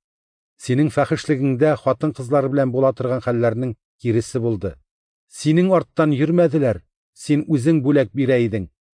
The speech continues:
ә сиңа бүләк бирмәделәр. Башкалардан син шулай аерылып тордың. Шуңа күрә Раббы сүзен тыңла, фәхишә. Хуҗа Раббы болай дип әйтә: "Азгынлыкка бирелгәнең һәм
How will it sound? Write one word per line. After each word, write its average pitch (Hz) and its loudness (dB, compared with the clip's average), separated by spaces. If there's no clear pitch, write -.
ә 120 0
сиңа 135 -2
бүләк 123 0
бирмәделәр. 110 -2
Башкалардан 131 0
син 131 -4
шулай 120 0
аерылып 107 0
тордың. 92 -4
Шуңа 143 2
күрә 156 4
Раббы 127 0
сүзен 135 -4
тыңла, 147 2
фәхишә. 123 -2
Хуҗа 127 2
Раббы 143 2
болай 139 2
дип 131 0
әйтә: 104 -4
"Азгынлыкка 143 2
бирелгәнең 151 0
һәм 151 0